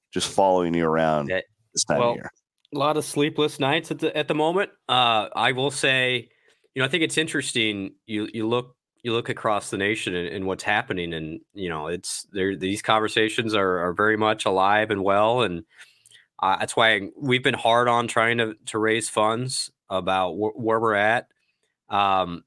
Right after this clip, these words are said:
Speaker 2: you know, some positions are just, they're just hard to find, and that's, you know, so that's, that's where there's, there's a, there's a premium on, on those spots. I, I, I do feel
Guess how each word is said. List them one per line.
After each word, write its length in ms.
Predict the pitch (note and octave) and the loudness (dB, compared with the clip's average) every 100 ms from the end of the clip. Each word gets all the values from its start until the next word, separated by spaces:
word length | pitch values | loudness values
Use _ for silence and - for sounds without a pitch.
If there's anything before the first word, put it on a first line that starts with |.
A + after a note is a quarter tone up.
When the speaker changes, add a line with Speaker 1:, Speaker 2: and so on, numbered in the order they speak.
| - | -6
Speaker 2:
you 100 | C3 | -4
know, 60 | |
some 220 | A#2 D3 | -2 -2
positions 500 | D3+ C3+ C#3 C#3 D3 | -2 0 0 0 0
are 100 | C#3 | 0
just, 320 | C3+ D3 - B2 | 0 -2 -4 -2
they're 140 | A#2+ | -2
just 220 | C3+ C3+ | 0 -2
hard 320 | - A2 C3 | 0 2 2
to 40 | C3 | 0
find, 420 | - B2+ F3 - - _ _ G#2+ | 0 0 -4 -14 -20 _ _ -10
and 180 | G2+ | -6
that's, 300 | G#2 A2 - | -2 -2 -2
you 80 | A2+ | -2
know, 240 | G#2 G2 F#2 _ _ _ _ | 0 -2 -8 _ _ _ _
so 200 | - A#2+ | -6 -2
that's, 360 | A2+ B2+ - - - _ _ _ - | 2 0 0 -10 -14 _ _ _ -6
that's 280 | A#2 A#2+ | -4 -2
where 240 | - B2 A#2 | 0 2 2
there's, 260 | A2 G#2+ | 2 0
there's 300 | A#2+ A2+ G2+ | -2 0 0
a, 120 | F#2+ E2+ | -2 -4
there's 200 | G#2 G2+ | -6 -6
a 60 | G2+ | -6
premium 400 | - B2 B2 A#2 | 0 0 2 0
on, 220 | G#2+ G#2+ - | 0 0 0
on 160 | G#2 | -2
those 180 | G#2 F#2+ | -2 -4
spots. 560 | - A2 G#2 G2+ - - - | 0 0 0 -2 -8 -10 -2
I, 100 | G#2+ | -2
I, 180 | A2 G2+ - - - B2+ | 0 -2 -6 -14 -4 -2
I 60 | |
do 240 | A#2 C#3+ F3 | 0 0 0
feel 580 | - D#3+ C#3 B2 D#3+ | 0 2 4 2 0